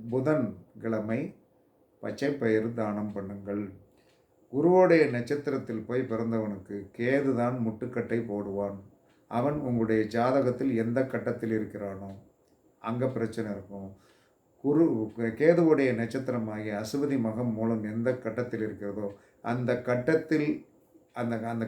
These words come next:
கிரகம், அதுல வந்து அசுவதி மகம் மூலத்துல கிரகம் இருந்தா அதனால் ஒரு இம்சை நடந்து கொண்டே இருக்கும். அதனால ஒட்டு மொத்தத்துக்கு என்ன சொன்னேன்னா, காணப்பயரை வந்து என்ன சொன்னா, உங்க ஜாதகத்தில் கேது எந்த கட்டத்தில் உட்கார்ந்திருக்கிறானோ அந்த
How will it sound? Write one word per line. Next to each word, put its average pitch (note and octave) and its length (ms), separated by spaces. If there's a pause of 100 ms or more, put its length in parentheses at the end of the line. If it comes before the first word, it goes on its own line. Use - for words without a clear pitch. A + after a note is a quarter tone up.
கிரகம், C3 460
அதுல A2+ 220 (140)
வந்து A#2+ 180 (160)
அசுவதி C3+ 360 (100)
மகம் A#2+ 280
மூலத்துல A#2+ 320 (100)
கிரகம் A#2 260
இருந்தா G2+ 240 (480)
அதனால் C#3 480
ஒரு B2 100 (120)
இம்சை D3 260 (100)
நடந்து C3 320
கொண்டே C#3+ 240 (140)
இருக்கும். - 260 (720)
அதனால D#3+ 300 (140)
ஒட்டு D3 260
மொத்தத்துக்கு E3+ 400
என்ன C#3+ 160
சொன்னேன்னா, A2+ 280 (100)
காணப்பயரை C3 580 (120)
வந்து A#2 180
என்ன A#2 140
சொன்னா, B2+ 220
உங்க A2+ 120 (100)
ஜாதகத்தில் C3 600
கேது C3+ 260 (100)
எந்த A#2+ 140 (120)
கட்டத்தில் A#2+ 420
உட்கார்ந்திருக்கிறானோ A2+ 800 (600)
அந்த B2 140